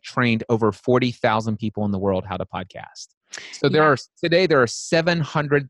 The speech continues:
Speaker 1: thousand podcasts in existence. Forty thousand of those people learned how to podcast directly from me.
Speaker 2: And then I think that there are several of those that have went on to train other people. Is that
Speaker 1: Yeah.
Speaker 2: correct?
Speaker 1: Yeah, so the other,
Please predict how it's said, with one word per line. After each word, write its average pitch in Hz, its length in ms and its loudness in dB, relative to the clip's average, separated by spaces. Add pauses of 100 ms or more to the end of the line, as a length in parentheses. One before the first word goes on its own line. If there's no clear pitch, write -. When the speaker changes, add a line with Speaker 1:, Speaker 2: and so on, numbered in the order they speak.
Speaker 1:
thousand 120 460 0
podcasts 110 720 -4
in 110 120 0
existence. 98 600 -4 (320)
Forty 160 480 2
thousand 135 500 0
of 101 120 -2
those 107 200 0
people 101 320 -6
learned 101 220 -2
how 101 80 -2
to 98 80 -6
podcast 90 440 -6
directly 95 460 -4
from 90 160 -10
me. - 220 -18 (560)
Speaker 2:
And 202 180 2
then 190 400 0 (100)
I 190 140 0
think 185 280 -2
that 190 160 -4
there 180 160 2
are 170 40 -2
several 202 480 2
of 160 160 -2
those 208 300 2
that - 140 0
have 170 280 -4 (160)
went 185 300 0
on 175 260 0
to 175 260 -2
train 170 420 0
other 196 260 -2
people. 160 320 -8
Is 160 140 -8
that 170 100 -6
Speaker 1:
Yeah. 160 40 -10
Speaker 2:
correct? 185 440 -4 (300)
Speaker 1:
Yeah, 123 200 2
so 135 240 2
the 131 200 0
other, 156 440 2